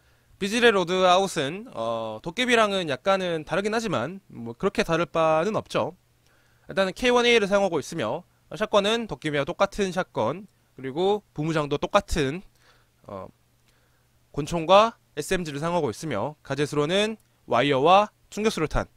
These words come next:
스피드는 삼, 아머는 일입니다. 어, 능력 또한 설명은 하지 않겠습니다. 타워입니다. 목력 타워라는 이름 말고 그냥 타워라고 간단하게 이름을 붙인 것 같습니다. 그 다음으로 이번 시즌에 나오는,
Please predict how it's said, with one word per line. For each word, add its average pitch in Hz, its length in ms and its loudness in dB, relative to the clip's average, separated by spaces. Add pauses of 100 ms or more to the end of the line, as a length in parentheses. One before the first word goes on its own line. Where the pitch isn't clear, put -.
(160)
스피드는 170 480 -4
삼, 202 220 4
아머는 127 420 -2
일입니다. 170 360 -4 (580)
어, 117 200 -8
능력 196 360 2
또한 175 340 4
설명은 202 480 2
하지 170 160 -2
않겠습니다. 110 540 -6 (2750)
타워입니다. 226 540 4
목력 180 360 2
타워라는 220 720 8
이름 190 200 2
말고 143 340 0
그냥 151 240 -2
타워라고 196 500 4
간단하게 151 560 -4
이름을 151 280 -2
붙인 - 260 -10
것 135 60 -2
같습니다. 110 420 -4 (960)
그 131 60 -8
다음으로 151 340 0
이번 143 320 0
시즌에 185 360 -4
나오는, 175 600 -2